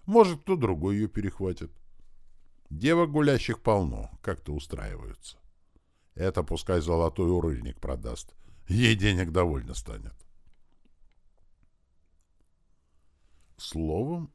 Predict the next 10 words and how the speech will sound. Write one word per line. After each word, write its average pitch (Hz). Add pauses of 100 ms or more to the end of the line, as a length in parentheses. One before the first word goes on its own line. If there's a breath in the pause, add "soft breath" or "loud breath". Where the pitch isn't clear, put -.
Свет 139
решил, 117
что -
Исвер 120
шельмец 104
и 104
прохвост, 147
но 95 (160)
благородный 92
человек. -